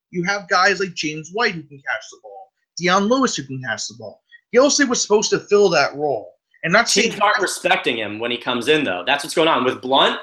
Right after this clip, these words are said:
Speaker 2: you knew it was coming, but Blunt was a volume guy. And with Gillislee not getting the volume, because in theory he's that volume power guy, if you're not getting that,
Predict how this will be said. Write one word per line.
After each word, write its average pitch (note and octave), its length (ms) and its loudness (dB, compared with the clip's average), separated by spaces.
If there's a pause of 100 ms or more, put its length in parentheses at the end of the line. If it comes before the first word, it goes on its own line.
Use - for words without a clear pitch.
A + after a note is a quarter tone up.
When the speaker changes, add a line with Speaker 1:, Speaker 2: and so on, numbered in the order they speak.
(260)
Speaker 2:
you D3+ 120 -10
knew F#3 120 6
it E3+ 60 6
was C3+ 160 -4
coming, G#3 480 -2 (480)
but E3 240 0
Blunt F3+ 160 2
was E3+ 120 0
a B2+ 40 -4
volume C#3+ 440 2
guy. F#2+ 300 -4 (400)
And D3+ 240 2
with D3 140 -2
Gillislee F#3 500 2
not B2+ 320 0
getting E3+ 320 0
the B2+ 140 -2
volume, C#3 600 4
because C#3 280 -4
in C3+ 100 -2
theory G3+ 420 2
he's D3+ 220 -2
that D3 300 -2
volume C#3+ 480 0
power C3+ 520 0
guy, A#2+ 500 -2 (840)
if - 100 -6
you're F3 140 0
not F#3+ 240 -2
getting F#3 320 2
that, C#3 160 -2